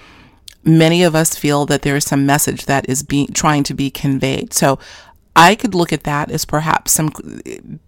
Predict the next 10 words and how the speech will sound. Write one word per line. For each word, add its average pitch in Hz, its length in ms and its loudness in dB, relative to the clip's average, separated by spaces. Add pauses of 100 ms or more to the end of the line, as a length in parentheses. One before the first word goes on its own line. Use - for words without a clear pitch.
(420)
having 170 300 2
some 160 160 2
correlation, 147 720 0 (560)
uh, 147 300 0
with 147 320 -2 (160)
the 143 340 -2 (460)
complete, - 720 -2 (160)
uh, - 160 -4 (680)
activity 156 640 2 (100)
of, 147 400 -2